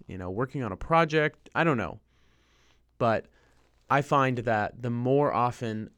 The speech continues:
I waste time, quote unquote, waste time, as the world would say,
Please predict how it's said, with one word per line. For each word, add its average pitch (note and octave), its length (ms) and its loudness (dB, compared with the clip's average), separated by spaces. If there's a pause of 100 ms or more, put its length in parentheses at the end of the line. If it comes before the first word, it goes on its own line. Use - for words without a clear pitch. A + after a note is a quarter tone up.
I A2 240 -2
waste A2 720 -4
time, B2+ 380 0
quote B2 240 4
unquote, A2+ 340 -2
waste A2 320 -4
time, B2+ 300 -4
as B2+ 80 -6
the A#2 80 -6
world G#2+ 280 -4
would B2+ 180 -6
say, D3 300 -6